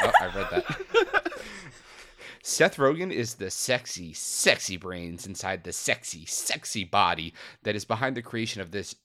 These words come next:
instant classic. But even in spite of his awesome genius, Seth still ran into some difficulty while producing the film,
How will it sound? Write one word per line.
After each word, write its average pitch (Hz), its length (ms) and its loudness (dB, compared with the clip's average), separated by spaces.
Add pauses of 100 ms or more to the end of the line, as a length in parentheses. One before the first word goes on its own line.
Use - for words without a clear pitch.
(260)
instant 110 720 0
classic. 80 680 -8 (340)
But - 100 -4
even 143 220 2
in 131 80 -2
spite 113 360 0
of 101 80 -6
his 101 160 -6 (220)
awesome 110 460 6
genius, 92 560 -6 (160)
Seth - 400 2
still 143 240 2
ran 139 240 0
into 143 220 -6
some 117 160 -6
difficulty 107 520 -6
while 90 200 -4
producing 87 480 -10
the 92 80 -8
film, 90 320 -2